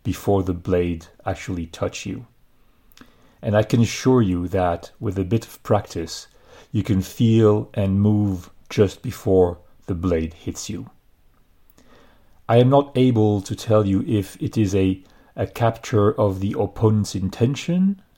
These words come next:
or his movement. Still,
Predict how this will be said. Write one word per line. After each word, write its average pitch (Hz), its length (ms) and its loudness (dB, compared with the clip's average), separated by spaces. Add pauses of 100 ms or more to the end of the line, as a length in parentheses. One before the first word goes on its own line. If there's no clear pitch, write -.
(280)
or 104 280 2
his 90 240 -2
movement. 113 680 -2 (560)
Still, 104 580 4